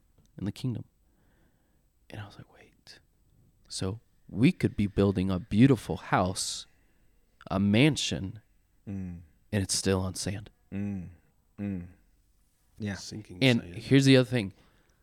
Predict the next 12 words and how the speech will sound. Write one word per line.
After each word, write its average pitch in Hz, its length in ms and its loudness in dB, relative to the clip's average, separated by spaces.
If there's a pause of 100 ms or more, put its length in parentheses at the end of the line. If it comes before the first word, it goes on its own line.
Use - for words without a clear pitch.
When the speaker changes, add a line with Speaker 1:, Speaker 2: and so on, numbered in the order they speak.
(120)
Speaker 1:
Storms 147 540 6
will 107 120 8
come 95 380 2 (500)
Speaker 3:
Yep. - 120 -16 (180)
Speaker 1:
no 113 220 8
matter 110 240 8
what. 95 260 2 (180)
Speaker 3:
Yep. - 120 -14 (100)
Speaker 1:
You 110 220 8
on 110 120 10
the 95 80 10
rock, 123 360 10